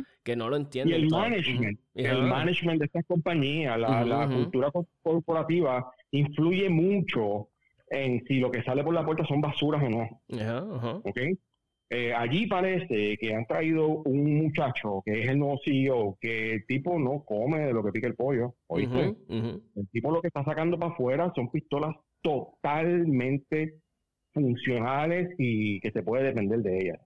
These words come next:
Speaker 1: Y está ganando
Speaker 2: Y
Speaker 1: tu en-,
Speaker 2: esto
Speaker 1: está ganando tu encuesta. Esa misma, ahora mismo
Speaker 2: Está
Speaker 1: esa pistola.
Speaker 2: ganando la
Speaker 1: Ajá,
Speaker 2: encuesta. Yo
Speaker 1: ajá.
Speaker 2: estoy loco por, por mirarla. Esa pistola no ha llegado todavía, pero estoy loco por mirarla, porque Puerto Rico no la hay.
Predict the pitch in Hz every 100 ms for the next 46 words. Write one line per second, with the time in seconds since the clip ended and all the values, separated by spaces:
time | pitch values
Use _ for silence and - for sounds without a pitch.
0 | _ - 156 147 143 214 220 220 - 226
1 | 170 - 185 151 135 147 180 147 233 160
2 | 117 117 120 - - - _ 67 98 -
3 | 98 110 135 101 117 117 143 135 131 180
4 | 170 240 320 233 151 135 120 123 - 120
5 | 117 160 156 160 180 180 170 165 170 170
6 | 175 175 151 123 113 143 156 147 135 139
7 | 143 143 139 147 127 101 107 110 127 131
8 | 131 127 113 101 98 98 104 117 123 131
9 | 117